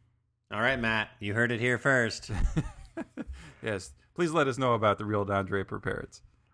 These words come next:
Speaker 2: Um, in, uh, in the season five opener, I like how the generation gap issues were being set up. Generation gap.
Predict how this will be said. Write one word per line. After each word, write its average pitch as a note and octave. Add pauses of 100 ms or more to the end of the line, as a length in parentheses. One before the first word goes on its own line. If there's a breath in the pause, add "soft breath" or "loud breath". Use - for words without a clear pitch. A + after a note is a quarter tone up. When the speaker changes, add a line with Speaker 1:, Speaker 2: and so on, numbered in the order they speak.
(160)
Speaker 2:
Um, G2 (580)
in, A2+
uh, G#2+
in A#2
the A2
season C3
five B2+
opener, F3
I D3
like C3
how A#2+
the G#2+
generation A#2+
gap A#2 (160)
issues A2+
were G#2
being G2
set -
up. G#2
Generation D#3+
gap. A2